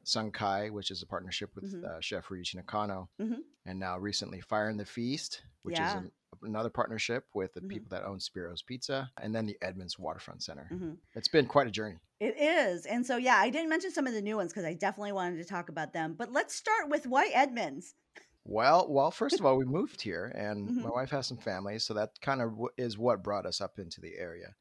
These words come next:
Speaker 2: Okay.
Speaker 1: And at that time, when we first moved here, I was still working in the Seattle market, and, you know, I hadn't had fully time to explore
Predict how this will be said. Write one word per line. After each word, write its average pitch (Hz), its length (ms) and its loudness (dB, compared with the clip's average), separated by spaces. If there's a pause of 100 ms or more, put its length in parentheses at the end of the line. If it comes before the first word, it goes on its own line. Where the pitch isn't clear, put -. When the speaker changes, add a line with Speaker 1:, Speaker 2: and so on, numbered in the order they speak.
(140)
Speaker 2:
Okay. 185 400 -8 (160)
Speaker 1:
And 127 140 2
at 147 100 6
that 175 200 8
time, 156 280 6
when 135 100 2
we 131 120 0
first 123 320 -2
moved 113 240 -2
here, 113 120 2
I 107 40 4
was 101 100 0
still 131 220 -2
working 120 260 0
in 113 80 -4
the 104 60 -10
Seattle 107 320 0
market, 101 480 -4 (100)
and, 95 460 -8 (200)
you 139 100 2
know, 143 60 8
I 139 60 8
hadn't 151 340 6
had 135 280 4 (180)
fully 139 640 2
time 127 440 4
to - 180 -4
explore 101 840 0